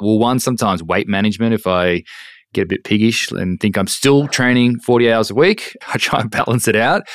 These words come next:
But also, I find just, like, good mental clarity from fasting from time to time as well.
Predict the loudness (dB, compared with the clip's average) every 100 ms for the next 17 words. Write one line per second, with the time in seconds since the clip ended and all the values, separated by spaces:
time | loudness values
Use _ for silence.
0 | -16 -16 -8 0 2 2 2 0 0 0
1 | -4 -2 0 0 -2 -4 -6 -8 -8 -18
2 | _ -8 -6 -6 _ -2 2 0 0 -2
3 | 0 2 2 2 -2 -4 -2 -2 -4 -8
4 | -6 -6 -6 -6 -8 -8 -6 -6 -6